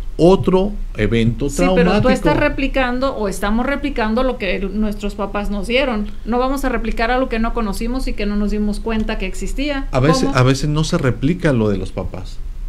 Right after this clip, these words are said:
Speaker 1: porque los papás tienen una im-, tienen una connotación puntual con alguien y de acuerdo a la naturaleza de la persona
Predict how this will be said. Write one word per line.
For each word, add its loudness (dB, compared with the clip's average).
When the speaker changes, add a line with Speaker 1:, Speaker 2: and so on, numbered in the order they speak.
Speaker 1:
porque 2
los 4
papás 2
tienen 2
una 0
im-, 0
tienen 0
una 0
connotación 0
puntual 6
con 2
alguien 2
y 2
de 2
acuerdo 2
a 4
la 4
naturaleza 2
de 0
la 0
persona 0